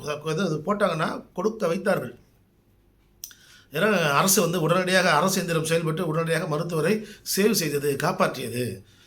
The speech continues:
அ, ஒரு சேவியரா இருக்கிறாங்க கவர்மெண்ட்ல அப்படின்றது இது காட்டுறாங்க. இப்ப இந்த அரசு மருத்துவரை கத்தியால் சதக் சதக்குன்னு குத்துன உடனே அரசு எந்திரங்கள் எவ்வளவு வேகமா வேலை செஞ்சது தெரியுமா? ரைட். எவ்வளவு வேகமா வேலை செஞ்சது.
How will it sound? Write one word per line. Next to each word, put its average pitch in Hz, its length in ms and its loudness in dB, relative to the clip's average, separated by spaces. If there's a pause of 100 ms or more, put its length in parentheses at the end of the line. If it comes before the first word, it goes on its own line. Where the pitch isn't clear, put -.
(200)
அ, 147 200 -6
ஒரு 147 220 0
சேவியரா 170 400 4
இருக்கிறாங்க 135 500 -4
கவர்மெண்ட்ல 147 360 0 (180)
அப்படின்றது 165 400 -6
இது 156 120 -6
காட்டுறாங்க. 135 540 -4 (380)
இப்ப 170 300 -10
இந்த 151 180 -2
அரசு 240 320 2
மருத்துவரை 175 580 2
கத்தியால் 170 480 0
சதக் 190 260 -2
சதக்குன்னு 185 440 -4
குத்துன 175 260 -2
உடனே 131 360 -4 (720)
அரசு 233 340 0
எந்திரங்கள் 196 540 2
எவ்வளவு 196 360 0
வேகமா 226 360 2
வேலை 190 220 4
செஞ்சது 165 160 -4
தெரியுமா? 156 440 -4 (380)
ரைட். 135 300 -8
எவ்வளவு 214 340 0
வேகமா 185 260 0
வேலை 151 180 0
செஞ்சது. 123 400 -12